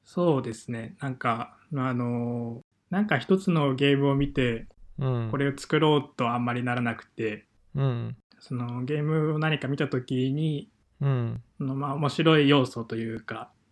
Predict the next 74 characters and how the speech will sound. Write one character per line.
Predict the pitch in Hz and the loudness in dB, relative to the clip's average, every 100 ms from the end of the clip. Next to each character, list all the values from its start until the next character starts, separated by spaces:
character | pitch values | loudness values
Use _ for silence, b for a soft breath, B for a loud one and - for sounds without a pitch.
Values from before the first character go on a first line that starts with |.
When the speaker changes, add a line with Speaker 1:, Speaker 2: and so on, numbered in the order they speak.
| - | -8
Speaker 2:
う | |
ん。 | 127 | 0
Speaker 1:
こ | 151 147 143 | 4 6 4
こ | 127 | 4
好 | |
き | 151 | 6
だ | 147 | 6
な | 143 143 | 6 2
み | 131 | 0
た | 127 123 | -2 -2
い | |
な | 117 120 _ - | -2 -6 _ -8
と | 135 | -4
こ | 135 | 0
ろ | 143 147 | 2 4
を、 | 165 147 - _ - | 6 4 0 _ -10
ま | 127 | -10
あ、 | |
引 | |
き | - 139 | -2 -2
出 | 135 | -2
し | - | -2
と | 143 | -2
し | 117 | -2
て | - 127 127 _ _ _ | -4 -4 -4 _ _ _
持 | - | -6
っ | 139 | -2
と | |
い | 135 | 2
て、 | |
Speaker 2:
あ | 139 139 135 135 151 135 - 135 | 4 4 4 6 4 2 -2 -2
ー、 | |
な | 131 | 0
る | 120 | 0
ほ | 131 | -2
ど、 | 117 | -2
な | 113 | -2
る | 110 | -2
ほ | |
ど。 | 139 | -2
Speaker 1:
で、 | |
実 | 117 165 | -2 0
際 | 156 202 - _ - | 0 -2 -6 _ -4
何 | 160 139 | -2 2
か | 127 | 0
作 | - 147 | 2 2
る | 131 | 2
っ | |
て | 120 | 0
な | 131 | -2
っ | |
た | 135 | -2
時 | 135 139 170 | -2 0 2
に、 | 180 165 214 _ _ - | 2 0 -6 _ _ -4
Speaker 2:
う | 135 | 2
ん。 | |
Speaker 1:
そ | - | 4
う | |
い | 135 | 4
え | |
ば | 123 | 2
あ | |
あ | 120 | 2
い | |
う | |
の | 120 | 2
あ | 120 | 2
っ | - | 2
た | 117 | 4
な | 117 | 4
み | 110 | 2
た | 113 | -4
い | 107 | -6
な、 | 120 | -8